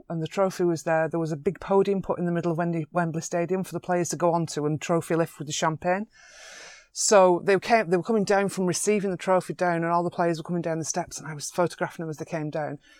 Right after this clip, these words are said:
They went onto the pitch, stood on this big podium, and I thought, "Right, walk on." So I walked onto the pitch and sort of, like, was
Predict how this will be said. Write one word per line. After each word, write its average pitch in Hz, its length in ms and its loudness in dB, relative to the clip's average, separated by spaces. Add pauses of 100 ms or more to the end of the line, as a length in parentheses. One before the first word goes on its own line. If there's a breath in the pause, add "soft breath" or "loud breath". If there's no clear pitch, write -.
(160 soft breath)
They 180 100 2
went 196 300 2
onto 208 220 -2
the 170 80 -6
pitch, - 360 -2
stood 233 360 4
on 220 140 2
this 185 160 -6
big 175 200 -6
podium, 170 540 -2 (480 soft breath)
and 170 160 0
I 160 120 -4
thought, 147 280 -2
"Right, 165 220 0
walk 190 340 2
on." 156 120 2
So 185 120 -2
I 170 60 2
walked 208 360 2
onto 196 180 -4
the 165 100 -10
pitch - 400 -6
and 156 100 -6
sort - 220 -8
of, 151 80 -8
like, 160 320 -6
was 160 240 -10